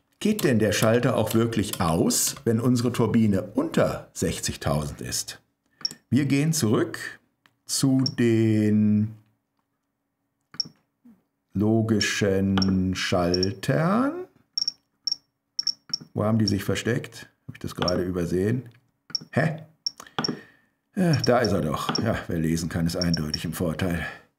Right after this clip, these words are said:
Gehen da rein. Und da hatten wir ja unseren Telemetriegeber invertiert, damit wir testen können. Also sprich,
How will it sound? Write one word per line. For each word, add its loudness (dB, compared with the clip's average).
Gehen 2
da -2
rein. 2
Und 2
da 4
hatten 2
wir 2
ja 2
unseren 2
Telemetriegeber 4
invertiert, 0
damit 2
wir 0
testen 0
können. -2
Also -4
sprich, -2